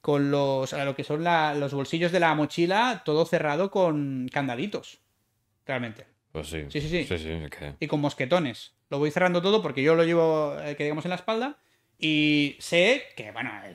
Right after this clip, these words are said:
Speaker 1: no se va a parar una persona a abrir todos los mosquetones porque va a elegir la maleta de al lado, lo que hemos dicho,
Speaker 2: Claro.
Speaker 1: complicarle a los delincuentes la situación, ¿sí?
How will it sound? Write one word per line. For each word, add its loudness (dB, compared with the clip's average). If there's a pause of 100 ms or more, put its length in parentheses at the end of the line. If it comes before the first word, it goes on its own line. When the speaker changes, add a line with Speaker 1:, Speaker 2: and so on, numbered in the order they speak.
(140)
Speaker 1:
no -12
se -2
va 2
a -6
parar -2
una -4
persona -4
a 2
abrir -2
todos -4
los -4
mosquetones -2 (380)
porque 0 (340)
va 10
a 8
elegir 4
la 0
maleta 0
de 4
al 4
lado, 6
lo 2
que 2
hemos 8
dicho, 2
Speaker 2:
Claro. 8
Speaker 1:
complicarle 6 (180)
a -4
los 2
delincuentes 0
la 0
situación, -4
¿sí? -2